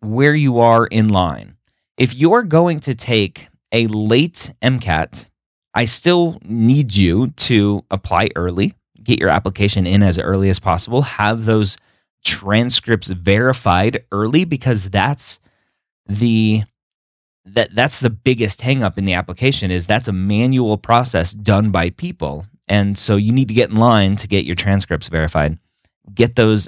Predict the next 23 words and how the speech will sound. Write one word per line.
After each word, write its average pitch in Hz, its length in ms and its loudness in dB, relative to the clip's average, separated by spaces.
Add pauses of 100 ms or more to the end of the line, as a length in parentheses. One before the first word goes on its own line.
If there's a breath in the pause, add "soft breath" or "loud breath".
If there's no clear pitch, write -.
applications 92 640 -2
out, 87 240 -2
start - 380 -4
to 95 60 -14
fill 101 180 -4
out 80 120 -4
those 85 140 0
secondaries, 90 520 0
and 90 100 -8
have 113 400 -2
the 101 160 0
only 147 340 2
thing 123 340 2
that 92 140 2
the - 60 -8
school 101 260 -2
is 90 80 0
waiting 110 260 2
for 87 340 -4 (540 soft breath)
is 95 140 2
an 90 60 2
M 92 160 2
cat. - 240 -10